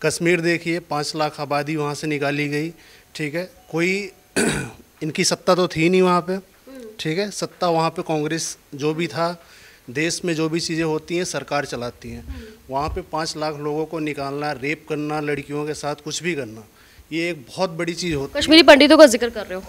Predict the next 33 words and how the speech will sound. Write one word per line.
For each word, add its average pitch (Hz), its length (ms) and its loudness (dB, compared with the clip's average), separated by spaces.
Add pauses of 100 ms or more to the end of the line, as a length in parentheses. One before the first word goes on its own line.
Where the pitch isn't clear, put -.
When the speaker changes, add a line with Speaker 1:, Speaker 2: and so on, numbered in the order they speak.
Speaker 2:
ठीक 247 200 8
है, 165 80 4 (440)
कश्मीर 339 300 12
का 349 200 12
जिक्र 320 380 10
सौरभ 311 340 12
कर 294 120 12
रहे 285 80 12
हैं, 320 60 12
हालांकि 311 200 12
मैंने 320 140 12
पूर्वांचल 262 460 10
पर 311 120 12
पूछा 277 340 12
लेकिन 294 240 12
उन्होंने 269 180 12
कश्मीर 247 400 8
पर 262 160 10
जिक्र 220 280 8
किया 220 160 12
है, 254 80 12
तो - 80 8
कश्मीर 311 380 8
पर 339 140 10
ज़रा 285 140 12
इनसे 277 180 12
सवाल 208 300 12
कर 190 100 10
लेते 180 260 10
हैं। 466 120 12 (880)
जितने 403 480 12
कश्मीरी 359 400 12
पंडित 285 460 12